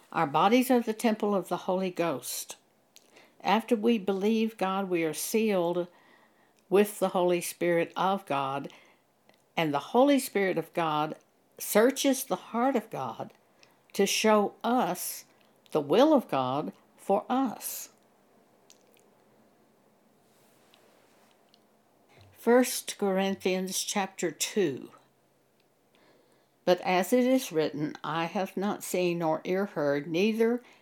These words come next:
have entered into the heart of man the things which God hath prepared for them that love him, but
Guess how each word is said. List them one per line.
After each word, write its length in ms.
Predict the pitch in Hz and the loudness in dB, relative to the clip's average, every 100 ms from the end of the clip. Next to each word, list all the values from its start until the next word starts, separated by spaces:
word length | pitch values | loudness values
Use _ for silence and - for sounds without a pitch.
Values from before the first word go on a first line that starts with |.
| _ | _
have 320 | - 165 - | 0 0 0
entered 400 | 196 240 254 233 | 0 0 0 -2
into 260 | 208 185 175 | -2 -4 -6
the 120 | 160 | -10
heart 320 | - 180 175 | -4 -2 -2
of 160 | 175 151 | -4 -4
man 400 | 151 147 143 151 | -2 -2 -2 -4
the 100 | 151 | -6
things 680 | - 202 190 170 165 - - - - _ | -4 -2 -2 -2 -4 -6 -14 -20 -20 _
which 240 | 165 160 - | -4 -2 -2
God 280 | 175 202 | 0 0
hath 280 | 226 214 208 | 0 -2 -2
prepared 560 | 202 202 190 170 165 156 | -4 -4 -2 0 -2 -4
for 140 | 156 | -6
them 340 | 151 180 190 190 | -4 -2 -2 -2
that 180 | 165 | -4
love 320 | - 175 156 - | -2 -2 -2 -4
him, 400 | 202 190 165 170 - - - | -2 0 0 -4 -10 -20 -18
but 720 | 143 170 262 247 - - | 0 4 6 4 0 -12